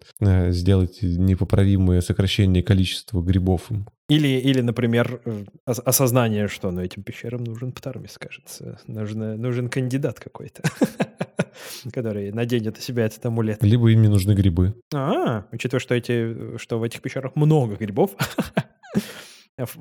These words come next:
Speaker 2: и да-, даже вот этих вот Fungal Forcers'ы, по-моему, э, я точно не помню сколько, э, немало.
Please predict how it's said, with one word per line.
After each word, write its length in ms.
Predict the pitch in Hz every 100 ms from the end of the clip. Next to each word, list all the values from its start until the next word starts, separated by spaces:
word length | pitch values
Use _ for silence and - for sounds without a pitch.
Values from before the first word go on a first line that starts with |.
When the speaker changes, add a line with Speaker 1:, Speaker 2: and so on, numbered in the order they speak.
| 131 120 -
Speaker 2:
и 80 | 143
да-, 140 | 131
даже 240 | 131 127
вот 80 | 127
этих 220 | 131 120
вот 100 | 110 -
Fungal 260 | 127 110 -
Forcers'ы, 460 | 95 - 101 - -
по-моему, 560 | 110 101 95 90 92 -
э, 160 | - 117 -
я 140 | 117
точно 260 | - 127 127
не 40 |
помню 220 | 113 104 90
сколько, 340 | - 190 - - -
э, 220 | 101 98 -
немало. 380 | 113 101 -